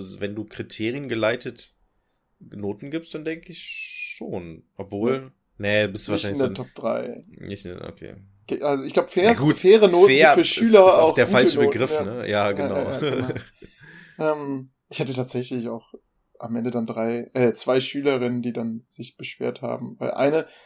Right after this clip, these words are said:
Speaker 2: zum Beispiel sagte, ich hab mich da jetzt im letzten Quartal voll eingestrengt.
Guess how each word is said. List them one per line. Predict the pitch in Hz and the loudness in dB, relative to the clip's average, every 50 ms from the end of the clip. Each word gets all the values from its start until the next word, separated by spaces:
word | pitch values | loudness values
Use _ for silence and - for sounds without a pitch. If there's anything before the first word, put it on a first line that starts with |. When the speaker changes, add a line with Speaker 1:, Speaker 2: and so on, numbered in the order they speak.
| _ _ _ | _ _ _
Speaker 2:
zum | - 147 143 | -2 0 0
Beispiel | 139 147 139 | 2 0 -2
sagte, | 131 123 120 - 139 131 - 139 - - - - - - | -4 -4 -8 -10 -10 -10 -10 -16 -18 -18 -20 -20 -10 -8
ich | - - - | -8 -2 -2
hab | 214 196 - | -2 -2 -2
mich | 196 - | -4 -2
da | - 160 | 0 0
jetzt | 165 160 - | 0 -2 -4
im | 160 151 | -2 -2
letzten | 160 165 - - 175 | -2 -2 0 0 2
Quartal | 175 - - 151 147 - 165 165 170 170 | 4 4 4 4 4 6 8 8 8 8
voll | - - 160 135 | 6 4 4 6
eingestrengt. | 123 139 170 185 170 147 139 - - - 147 156 175 190 196 - - - | 6 4 4 2 2 0 0 -2 0 0 0 0 0 -4 -8 -12 -18 -20